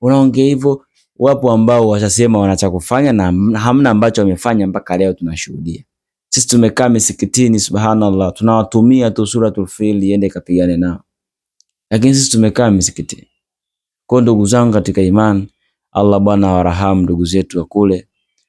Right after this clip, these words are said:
awajalie ufahamu kwa ambao watapata ufahamu. Kuna wengine washakimbia yale maeneo, washajua hapa hakuna kinachofuata, wakaondoka wakaenda maeneo ya nchi zingine,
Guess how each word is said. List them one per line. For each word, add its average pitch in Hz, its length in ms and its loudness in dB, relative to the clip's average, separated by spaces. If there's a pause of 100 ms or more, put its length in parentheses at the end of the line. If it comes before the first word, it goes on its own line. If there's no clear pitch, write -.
(160)
awajalie 104 540 2
ufahamu 101 560 0
kwa 90 120 -4
ambao 95 160 0
watapata 95 420 -4
ufahamu. 98 520 -4
Kuna 131 220 0
wengine 147 200 2
washakimbia 110 680 0
yale 92 200 0
maeneo, 85 420 -4 (100)
washajua 117 480 0
hapa 113 220 -2
hakuna 107 240 -2
kinachofuata, 98 580 -2
wakaondoka 107 600 2
wakaenda 113 380 0
maeneo 104 320 2
ya 113 80 0
nchi 127 200 0
zingine, 127 460 0